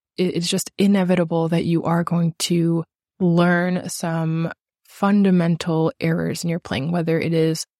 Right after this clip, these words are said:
holding the bow ever so slightly wrong or very wrong, uh, with a lot of tension, that there's something just a little off in the way your shoulders are, or again, very off in the way your shoulders are, just things that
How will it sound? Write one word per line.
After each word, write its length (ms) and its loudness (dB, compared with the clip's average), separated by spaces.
holding 420 0
the 100 2
bow 480 2
ever 600 2
so 200 0
slightly 380 0
wrong 280 2
or 120 2
very 300 2
wrong, 420 0
uh, 320 2
with 180 0
a 40 -4
lot 180 -2
of 120 -6
tension, 880 0
that 280 -2
there's 240 0
something 500 0
just 180 -4
a 40 -4
little 500 2
off 380 0
in 60 2
the 100 2
way 120 2
your 160 -4
shoulders 600 0
are, 520 0
or 400 2
again, 320 -6
very 340 2
off 300 0
in 60 2
the 60 2
way 100 0
your 100 0
shoulders 360 -2
are, 200 -2
just 260 -4
things 340 2
that 300 0